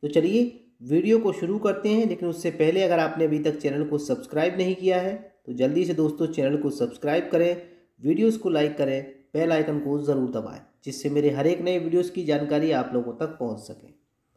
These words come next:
जैसा कि अभी आप दोस्तों वीडियोज़ में देख ही रहे होंगे, ये सारे के सारे प्रोडक्ट बहुत ही रीजनेबल,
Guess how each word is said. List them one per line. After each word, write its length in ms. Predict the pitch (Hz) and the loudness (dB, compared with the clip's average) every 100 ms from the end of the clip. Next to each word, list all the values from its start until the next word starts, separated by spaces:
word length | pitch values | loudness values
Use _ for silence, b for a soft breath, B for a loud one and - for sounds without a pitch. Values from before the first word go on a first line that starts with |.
| _ _ _ _ - | _ _ _ _ 4
जैसा 240 | 165 190 | 4 4
कि 140 | 220 220 | 4 4
अभी 220 | 214 214 | 4 4
आप 200 | 202 208 | 2 2
दोस्तों 320 | 165 165 190 160 | 0 -2 -2 0
वीडियोज़ 360 | 156 175 180 | 2 2 0
में 180 | 175 156 | -2 -2
देख 200 | 147 151 | 0 2
ही 80 | 180 | 2
रहे 160 | 170 165 | 4 4
होंगे, 360 | 151 147 151 151 - _ _ | 2 0 -2 -4 -10 _ _
ये 120 | 127 127 | -6 -6
सारे 340 | - 131 160 | -2 2 2
के 140 | 165 160 | 0 -4
सारे 320 | 147 143 156 | 0 2 2
प्रोडक्ट 640 | - 131 135 151 - - | 0 -2 0 -2 -6 -8
बहुत 260 | 127 135 143 | -2 -2 -2
ही 280 | 139 147 127 | -2 0 2
रीजनेबल, 600 | 127 151 170 175 185 | 0 -2 0 2 2